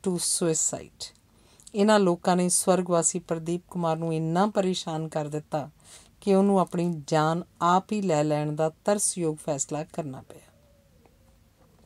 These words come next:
My lord, ਮੈਂ ਪਹਿਲਾਂ ਹੀ ਸਾਬਤ ਕਰ ਚੁੱਕੀ ਹਾਂ, ਅਵਤਾਰ ਕ੍ਰਿਸ਼ਨ ਨੇ ਦਹੇਜ ਵਿਰੋਧੀ ਕਾਨੂੰਨ ਦੀ ਬੜੀ ਬੇਰਹਿਮੀ ਨਾਲ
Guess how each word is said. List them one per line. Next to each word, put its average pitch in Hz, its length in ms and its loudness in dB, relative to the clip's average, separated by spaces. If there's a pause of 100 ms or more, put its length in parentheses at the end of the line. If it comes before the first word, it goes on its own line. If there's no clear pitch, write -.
(760)
My 190 200 6
lord, 202 260 6
ਮੈਂ 202 120 4
ਪਹਿਲਾਂ 202 320 2
ਹੀ 214 60 2
ਸਾਬਤ 160 440 0
ਕਰ 165 220 2
ਚੁੱਕੀ 165 380 -8
ਹਾਂ, 175 100 -4
ਅਵਤਾਰ 165 440 0
ਕ੍ਰਿਸ਼ਨ 165 340 -6
ਨੇ 165 140 -2
ਦਹੇਜ 156 440 -2
ਵਿਰੋਧੀ 165 380 -4
ਕਾਨੂੰਨ 156 440 -2
ਦੀ 165 120 -6
ਬੜੀ 165 360 0
ਬੇਰਹਿਮੀ 170 600 0
ਨਾਲ 143 260 -2